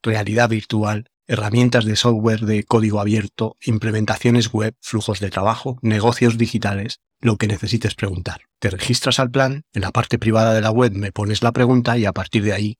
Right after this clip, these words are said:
nos hablamos por correo electrónico. En el episodio de hoy, más que de una tecnología concreta, quería hablaros de cómo va a ser el resultado de aplicar las tecnologías a algo como pueda ser nuestro currículum.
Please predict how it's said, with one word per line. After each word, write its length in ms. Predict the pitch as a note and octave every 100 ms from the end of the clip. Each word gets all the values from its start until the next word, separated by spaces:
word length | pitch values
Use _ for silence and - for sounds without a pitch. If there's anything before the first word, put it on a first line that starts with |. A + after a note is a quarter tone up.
| -
nos 200 | A2 G#2+
hablamos 380 | G2+ G#2 G#2
por 160 | - G2+
correo 300 | G#2+ G2+ G2
electrónico. 560 | F2+ - F#2 E2+ - -
En 100 | A#2
el 100 | A2
episodio 440 | A2 A2+ C#3 C#3+
de 140 | C3 C3
hoy, 140 | C3+
más 240 | B2+ A#2+ -
que 200 | - G#2+
de 120 | A2
una 280 | A2 G#2 G#2
tecnología 560 | G2+ F#2+ G2 G#2 G2+
concreta, 720 | F#2 F#2+ F2+ - A2 - F2+ _ _
quería 320 | - F#2+ F#2+
hablaros 480 | G2 G2 G2 G#2 G2
de 360 | F#2+ F#2 F#2+ - _ -
cómo 280 | G#2+ G#2
va 100 | G2+
a 40 | F2+
ser 180 | - G2
el 140 | E2
resultado 580 | F2+ - F#2 - G#2 G2
de 60 | F2+
aplicar 360 | E2+ F2 G2
las 200 | G#2 F#2+
tecnologías 800 | - G2+ G#2 F#2+ A2+ G2 G2+ - _ _ _ _
a 240 | G#2+ F#2+ -
algo 440 | - G#2+ G#2 G#2 -
como 260 | - F#2 F2+
pueda 240 | F#2 F#2
ser 260 | F2 G2 G2+ -
nuestro 640 | G#2+ G2+ G2+ - G2 G2
currículum. 640 | - G2 F#2 G2 E2 D#2